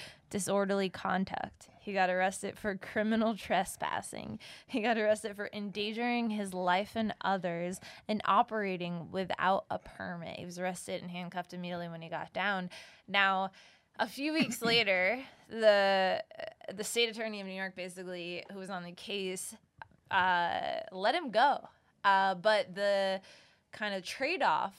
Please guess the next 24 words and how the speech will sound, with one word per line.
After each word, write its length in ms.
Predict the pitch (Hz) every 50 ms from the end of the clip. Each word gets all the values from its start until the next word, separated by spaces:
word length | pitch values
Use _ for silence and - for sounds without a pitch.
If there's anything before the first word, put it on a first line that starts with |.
| - -
was 240 | 196 190 190 190 185
that 220 | - 185 170 - 180
he 120 | - 190
had 280 | 196 185 - 190 190 180
to 60 | 190
do 220 | 175 - 190 180
a 80 | 175 170
free 320 | 170 - - 202 202 202
performance 1300 | 185 - 190 175 170 - - - 202 196 196 190 170 - - - - 180 - - - - - - - - - _
in 240 | - - 190 185 180
Central 340 | 185 - 190 196 196 170 -
Park. 500 | 175 - 208 196 190 - - 180 - - -
So 360 | - - - - 226 220 214
he 200 | 190 190 233 226
did 240 | 185 220 208 196 190
a 120 | 196 185
free 340 | 185 - - - 240 240 247
performance 680 | 226 254 254 247 202 220 214 202 196 190 190 190 190 -
and 140 | - - 190
he 80 | 190
was 200 | 190 190 185 175 185
let 200 | 185 180 180 185
go. 340 | - 208 214 214 214 202 190
And 160 | 180 180